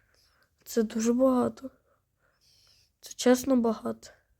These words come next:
Ну, що, я буду фармити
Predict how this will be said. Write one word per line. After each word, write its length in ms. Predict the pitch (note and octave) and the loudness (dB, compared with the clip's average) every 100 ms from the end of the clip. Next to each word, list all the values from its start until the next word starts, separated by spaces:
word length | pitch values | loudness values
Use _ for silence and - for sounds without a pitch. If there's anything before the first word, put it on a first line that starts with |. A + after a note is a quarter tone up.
| _ _ _ - - - - - - - _ _ _ _ _ _ _ _ _ _ _ _ _ _ _ _ _ _ _ _ _ _ _ A#3+ | _ _ _ -20 -20 -20 -20 -20 -20 -20 _ _ _ _ _ _ _ _ _ _ _ _ _ _ _ _ _ _ _ _ _ _ _ -2
Ну, 320 | B3 C4 - - - - - - - - - - _ _ | 2 2 0 -14 -20 -20 -20 -20 -20 -20 -20 -20 _ _
що, 260 | - B3 A#3 | 0 6 8
я 180 | A#3+ F4+ | 8 6
буду 280 | F4+ F4 | 6 6
фармити 720 | E4 E4+ F4+ E4+ D#4+ D#4+ D#4 | 4 6 6 6 2 2 0